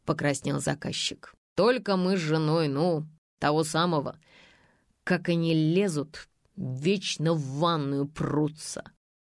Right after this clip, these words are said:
«С супругой лучше в кровати», хохотнул Вася. В санузле неудобно. Я один раз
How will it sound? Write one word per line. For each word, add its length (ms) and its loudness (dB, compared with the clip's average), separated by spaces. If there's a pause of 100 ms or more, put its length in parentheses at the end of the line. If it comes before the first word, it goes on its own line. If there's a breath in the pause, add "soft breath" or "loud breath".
(500)
«С 120 -10
супругой 720 0
лучше 340 0
в 80 -8
кровати», 560 -2 (540)
хохотнул 500 0
Вася. 380 -2 (220)
В 20 -4
санузле 480 2
неудобно. 520 2 (880)
Я 240 2
один 260 -2
раз 360 -2